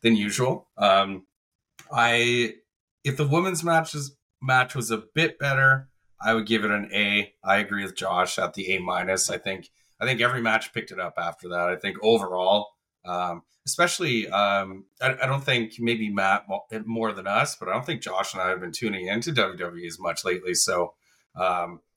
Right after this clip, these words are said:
to, for that, for us to come back into, uh, it was like, I was,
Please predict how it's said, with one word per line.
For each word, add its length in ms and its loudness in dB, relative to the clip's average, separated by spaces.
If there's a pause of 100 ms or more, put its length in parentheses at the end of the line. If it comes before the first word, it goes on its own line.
(120)
to, 340 -2
for 160 -8
that, 260 2
for 160 -4
us 180 0
to 60 -14
come 220 -2
back 300 -2
into, 480 0 (340)
uh, 420 4
it 100 -2
was 440 -2
like, 240 -6
I 160 4
was, 480 -6